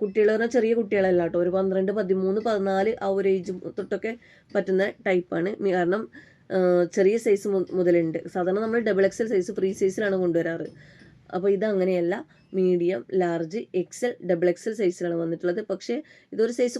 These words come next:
കുറവായിട്ടാണ് കിട്ടുന്നത് ട്ടോ. മീഡിയം, സ്മോൾ സൈസിനും ലാർജ്, ആ, മീഡിയം സൈസിനും അങ്ങനെ ആ ഒരു രീതിയിൽ എക്സ് എൽ സൈസ് വരെ ഉള്ളവർക്ക് യൂസ് ആക്കാൻ പറ്റുള്ളൂ. അപ്പോൾ നമ്മൾ പ്രൊഡക്റ്റ് കാണാം.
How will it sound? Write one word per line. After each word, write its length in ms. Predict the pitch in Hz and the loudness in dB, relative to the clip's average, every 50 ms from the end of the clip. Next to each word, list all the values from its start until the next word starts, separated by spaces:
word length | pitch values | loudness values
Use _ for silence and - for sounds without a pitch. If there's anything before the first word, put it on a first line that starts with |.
| - | -4
കുറവായിട്ടാണ് 540 | 226 220 220 214 233 233 208 180 - 180 165 170 | -2 -2 0 0 0 0 0 0 0 0 0 0
കിട്ടുന്നത് 340 | 160 - 156 165 165 165 156 170 | -2 -2 -4 -4 -4 -2 0 -2
ട്ടോ. 60 | 170 - - - - - - - | -2 -2 -4 -12 -20 -20 -10 -4
മീഡിയം, 300 | 185 185 180 180 196 214 202 - | 0 0 2 2 2 0 -2 -4
സ്മോൾ 200 | 208 190 185 185 185 | -2 -2 -2 -2 -2
സൈസിനും 380 | - 202 185 180 190 196 220 226 - 190 185 | -2 -2 -2 -2 -4 -6 -6 -6 -4 -2 -2
ലാർജ്, 360 | 175 175 165 165 170 226 233 - - - - - _ _ - - - _ _ - _ _ _ - 175 | -2 -2 -4 -6 -6 -6 -8 -8 -10 -18 -20 -20 _ _ -20 -20 -20 _ _ -20 _ _ _ -6 -2
ആ, 40 | 180 175 175 175 170 170 170 175 180 | -2 0 0 -2 -2 -2 0 0 2
മീഡിയം 260 | 180 185 190 214 220 233 | 2 2 2 0 0 0
സൈസിനും 340 | 190 180 - 190 202 202 - - | -2 -2 -2 -4 -6 -6 -6 -6
അങ്ങനെ 180 | 190 185 185 185 196 | -4 -4 -2 -2 -2
ആ 20 | 226 233 | 0 0
ഒരു 80 | 220 190 190 | 0 2 2
രീതിയിൽ 260 | 180 170 175 190 208 202 | 2 2 2 2 2 0
എക്സ് 180 | 196 - - 294 | -2 -4 -4 -4
എൽ 40 | 285 247 254 | -4 0 0
സൈസ് 200 | 208 185 185 - 180 | 0 0 0 0 -2
വരെ 120 | 175 175 180 170 | 0 2 2 2
ഉള്ളവർക്ക് 320 | 165 170 170 - - - 349 - _ - - _ _ - 208 | 2 0 -2 -2 -4 -6 -6 -6 _ -20 -20 _ _ 0 0
യൂസ് 180 | 208 190 - 202 | 0 0 0 -4
ആക്കാൻ 180 | 180 - 165 160 160 | -6 -4 -6 -8 -8
പറ്റുള്ളൂ. 340 | 156 - - - - 170 160 _ _ _ _ _ _ _ _ _ _ - - 196 | -8 -10 -12 -10 -10 -10 -10 _ _ _ _ _ _ _ _ _ _ -10 -8 -8
അപ്പോൾ 160 | 190 208 202 208 | -6 -4 -4 -4
നമ്മൾ 160 | 196 196 208 349 381 - _ _ _ _ _ - | -2 -2 -2 -2 -4 -6 _ _ _ _ _ -6
പ്രൊഡക്റ്റ് 360 | - 214 208 208 196 - 247 240 240 | -4 -2 -2 -2 -2 -4 -6 -6 -4
കാണാം. 200 | 208 185 175 | -2 -2 -2